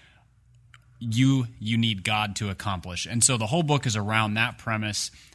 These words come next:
Uh, if you're familiar with Batterson's ministry and some of the, some of the things that they've done in D C, you'll, you'll see some of that at play. Uh, I know that we, we've actually gotten some criticism for having, for featuring Batterson books on the podcast because there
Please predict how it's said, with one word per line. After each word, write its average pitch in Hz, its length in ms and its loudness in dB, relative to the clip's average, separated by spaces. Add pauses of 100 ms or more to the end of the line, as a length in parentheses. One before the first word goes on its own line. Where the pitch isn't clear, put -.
Uh, 110 200 0
if - 60 -10
you're 113 80 -6
familiar 117 360 -4
with 104 120 -6
Batterson's 107 460 -2
ministry 117 540 -2
and 98 140 -2
some 117 180 0
of 107 60 -4
the, 101 220 -6
some 123 220 0
of 110 60 -4
the 104 60 -6
things 117 280 -4
that 98 120 -8
they've 113 180 -6
done 104 180 -2
in 101 100 -4
D 104 180 -6
C, 120 200 0
you'll, 107 340 -4 (560)
you'll 117 140 -2
see 131 280 2
some 127 220 0
of 104 100 -4
that 110 200 0
at 101 220 -4
play. 120 540 -4 (140)
Uh, 117 40 -6
I 107 320 0
know 113 160 0
that 104 160 -8 (600)
we, 151 240 0
we've 165 200 2
actually 139 280 4
gotten 123 240 2
some 104 160 -2
criticism 101 540 -2
for 117 320 -4
having, 104 500 0 (880)
for 120 120 0
featuring 123 440 2
Batterson 104 380 0
books 101 200 -6
on 104 100 -4
the 98 60 -4
podcast 90 520 -4
because 117 240 0
there 113 280 2